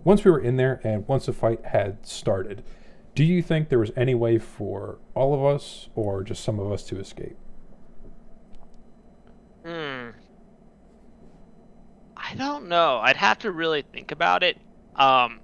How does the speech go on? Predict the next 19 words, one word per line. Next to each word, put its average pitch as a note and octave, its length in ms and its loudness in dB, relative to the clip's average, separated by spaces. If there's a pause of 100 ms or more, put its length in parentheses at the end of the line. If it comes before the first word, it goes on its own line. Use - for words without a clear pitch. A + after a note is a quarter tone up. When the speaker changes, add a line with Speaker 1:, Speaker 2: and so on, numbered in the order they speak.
(120)
Speaker 2:
coming F3 520 2
into C#3 440 -6
it, B2 180 -4
like, A#2 200 -6
I A#2 120 0
don't C3 360 -4
think E3 360 -10
it - 140 -16
was, A2+ 300 -12
like, G#2 320 -6
a A2+ 120 -6
hard B2 540 -2
no A2+ 400 -6
necessarily, A#2 960 -6
but A#2+ 200 -2
I A#2+ 100 4
don't, A#2 540 -8 (600)
at C#3 100 0
least D#3+ 300 -2